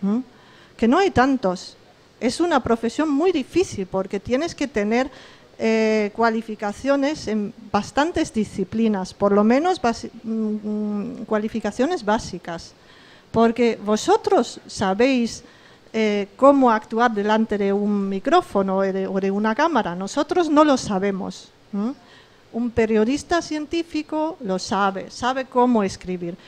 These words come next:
sabe que no se deben dar charlas de una hora como lo he hecho hoy, sino de veinte minutos y ya está, eh,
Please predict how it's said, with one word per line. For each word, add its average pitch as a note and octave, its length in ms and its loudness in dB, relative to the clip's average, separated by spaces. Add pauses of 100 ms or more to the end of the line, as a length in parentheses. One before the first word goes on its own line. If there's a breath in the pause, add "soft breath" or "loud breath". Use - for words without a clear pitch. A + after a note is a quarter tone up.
(260 loud breath)
sabe B3+ 320 4
que C4 100 4
no C4+ 220 6
se D4 200 2
deben A#3 360 6
dar A#3 160 4
charlas A3+ 380 2
de G#3+ 100 4
una G#3+ 260 6
hora A#3+ 220 8
como G3 240 0
lo F#3+ 160 2
he G3 80 2
hecho A#3 260 2
hoy, C4+ 320 6
sino B3 640 6
de G#3+ 440 0
veinte B3+ 400 2
minutos C4+ 560 4
y A3 120 0
ya E3+ 160 -2
está, D#4+ 380 4 (720 loud breath)
eh, F#3+ 300 0